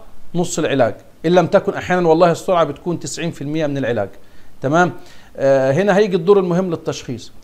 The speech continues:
من اكتر الفحوصات اللي بيعتمدها الطبيب لتشخيص الم الكلى هي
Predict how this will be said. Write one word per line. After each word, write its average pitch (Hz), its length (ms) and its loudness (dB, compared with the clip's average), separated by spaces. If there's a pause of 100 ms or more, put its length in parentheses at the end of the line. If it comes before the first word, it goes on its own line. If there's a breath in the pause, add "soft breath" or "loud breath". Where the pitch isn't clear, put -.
(200 soft breath)
من 147 120 0
اكتر 202 300 2
الفحوصات 170 520 0
اللي 143 120 -6
بيعتمدها 151 520 0
الطبيب 151 440 -2 (340 soft breath)
لتشخيص 151 540 -2
الم 170 200 2
الكلى 160 280 -2
هي 170 320 4